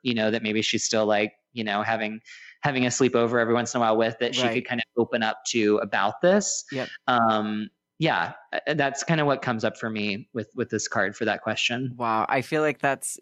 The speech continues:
Speaker 2: that is very, like, on the nose. I feel like when she hears this answer, she'll have somebody, like, exactly in mind. <laughs> So
Speaker 1: <laughs>
Speaker 2: the card, the visual of that card is wild 'cause it's, like, ropes tied up. Like, it's,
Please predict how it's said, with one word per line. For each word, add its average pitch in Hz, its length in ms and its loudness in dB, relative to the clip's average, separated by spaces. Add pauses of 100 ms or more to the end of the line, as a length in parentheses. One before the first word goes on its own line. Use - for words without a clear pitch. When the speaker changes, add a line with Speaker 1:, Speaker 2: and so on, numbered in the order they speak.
Speaker 2:
that 127 380 0 (260)
is 139 280 0
very, 123 580 2
like, 120 360 -2
on 131 220 0
the 120 80 -2
nose. 147 680 4
I 135 120 2
feel 143 240 -8
like 131 220 -4
when 135 120 -2
she 127 260 0
hears 135 360 0
this 127 240 -2
answer, 131 420 0
she'll 131 280 2
have 127 260 0
somebody, 127 680 0 (340)
like, 131 280 0
exactly 120 680 -2
in 113 560 0 (100)
mind. 135 880 2
<laughs> 190 520 0
So 143 600 2 (360)
Speaker 1:
<laughs> - 240 -14
Speaker 2:
the 185 120 2
card, 196 580 2
the 180 100 0
visual 170 600 2
of 143 180 2
that 143 200 2
card 190 280 0
is 131 180 -6
wild 131 600 2
'cause 139 220 -2
it's, 147 220 -2
like, 156 200 4
ropes 147 640 0
tied 143 340 0
up. 131 320 2
Like, 139 220 0
it's, 135 280 -2